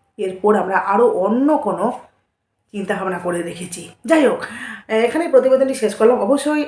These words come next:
আপনারা নতুন থাকলে চ্যানেলটি সাবস্ক্রাইব করে নোটিফিকেশন on করে আমার পাশে থাকবেন বন্ধুরা, প্লিজ পাশে থাকবেন, দয়া করে পাশে থাকবেন। যে কোনো ভিডিও দিই না কেন অবশ্যই ভিডিওগুলো দেখবেন, অবশ্যই, আহ, আপনাদের মূল্যবান মতামত কমেন্ট বক্সে করবেন।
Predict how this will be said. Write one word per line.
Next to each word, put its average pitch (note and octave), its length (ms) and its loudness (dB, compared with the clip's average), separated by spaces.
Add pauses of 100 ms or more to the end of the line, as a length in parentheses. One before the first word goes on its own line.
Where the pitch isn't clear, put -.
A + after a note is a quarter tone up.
আপনারা G#3+ 380 6
নতুন G#3+ 280 2
থাকলে A3+ 280 0
চ্যানেলটি F#3 300 2
সাবস্ক্রাইব G#3 540 0
করে B3 100 2
নোটিফিকেশন G3 600 -2
on F3 80 0
করে G#3 100 -4
আমার F#3+ 220 -4
পাশে F3 280 -2
থাকবেন F3 400 -10
বন্ধুরা, E3 300 -4 (680)
প্লিজ D4+ 240 0 (100)
পাশে G3 260 2
থাকবেন, E3+ 460 -8
দয়া G3+ 220 4
করে A#3+ 160 2
পাশে A3 280 -2
থাকবেন। G3+ 380 -2 (400)
যে G#3+ 160 2
কোনো D#4+ 220 2
ভিডিও A3 280 2
দিই B3 120 0
না B3+ 100 0
কেন C4 180 0
অবশ্যই G#3+ 400 2
ভিডিওগুলো G3+ 420 2
দেখবেন, F#3+ 480 2
অবশ্যই, G#3 400 -2
আহ, G#3+ 460 -8
আপনাদের G3 360 -2
মূল্যবান G#3+ 420 0
মতামত F3+ 400 -6
কমেন্ট E3 300 -10
বক্সে - 240 -14
করবেন। - 380 -16